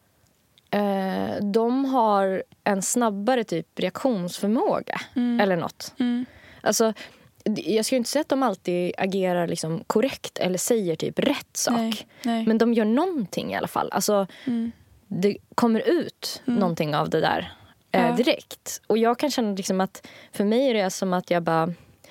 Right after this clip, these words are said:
Speaker 1: Oj, nu känner jag ett jättestarkt obehag och jag blir väldigt, väldigt rädd när jag blir arg.
Speaker 2: Mm.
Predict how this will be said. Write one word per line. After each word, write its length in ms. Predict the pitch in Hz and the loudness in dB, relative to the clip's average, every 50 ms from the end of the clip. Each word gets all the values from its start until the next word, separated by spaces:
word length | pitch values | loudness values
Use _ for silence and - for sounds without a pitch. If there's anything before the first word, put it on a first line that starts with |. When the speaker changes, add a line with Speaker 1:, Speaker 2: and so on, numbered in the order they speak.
| - - - - - - _ _ | -20 -20 -20 -20 -20 -20 _ _
Speaker 1:
Oj, 280 | - 269 247 196 165 165 | 2 4 4 4 2 0
nu 120 | 175 185 | 0 0
känner 240 | 185 - 196 185 185 | 0 0 0 2 2
jag 40 | 180 | 0
ett 100 | 185 - | 0 0
jättestarkt 520 | 202 190 - - 170 - 180 170 165 - - | -2 -2 -2 -2 0 2 2 2 2 0 0
obehag 520 | - 226 190 175 180 208 240 233 190 170 165 | 0 0 2 2 0 4 4 4 4 4 2
och 80 | 165 | 2
jag 80 | 160 160 | 2 2
blir 140 | 175 175 180 | 0 0 2
väldigt, 260 | 196 202 196 175 170 | 2 2 2 2 2
väldigt 240 | 196 185 170 165 170 | 2 2 2 2 2
rädd 400 | 262 269 240 180 165 165 160 180 | 2 2 2 2 0 -4 -6 -6
när 120 | 180 175 | -4 -4
jag 100 | 175 - | -4 -2
blir 140 | - - 104 | -2 -2 -2
arg. 280 | 113 104 - - - - | -2 -2 -4 -6 -6 -4
Speaker 2:
Mm. 320 | - 226 226 226 220 214 | -2 -2 0 0 -2 -4